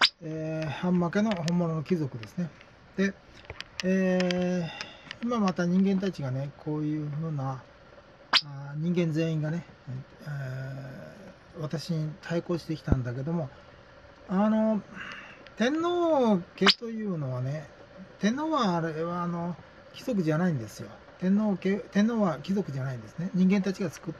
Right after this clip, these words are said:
た、えー、す-、総理大臣、えー、大統領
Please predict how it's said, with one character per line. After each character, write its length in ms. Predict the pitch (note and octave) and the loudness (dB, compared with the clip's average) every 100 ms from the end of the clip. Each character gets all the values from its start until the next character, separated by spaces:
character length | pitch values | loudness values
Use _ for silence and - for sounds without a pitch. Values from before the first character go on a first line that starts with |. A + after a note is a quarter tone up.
| - | -2
た、 180 | G#3+ F3+ - - - - - - - | -2 -2 -6 -18 -20 -8 -2 -2 -2
え 960 | D3+ D#3 C#3 C#3 C3+ C3+ C3 C3 C#3+ - - - - - - | -8 -6 -4 -4 -4 -4 -6 -10 -12 -14 -18 -20 -20 -20 -18
ー、 40 | - | -14
す-、 200 | - - | -10 -10
総 220 | - G3 F#3+ | 0 4 6
理 40 | |
大 160 | F#3 C#3+ | 4 2
臣、 120 | B2+ - - - - - | -2 -10 -20 -20 -20 -8
え 40 | D3 C#3+ | -4 -2
ー、 40 | |
大 140 | E3 F3+ | 2 2
統 180 | F#3+ | 4
領 120 | D#3+ | 2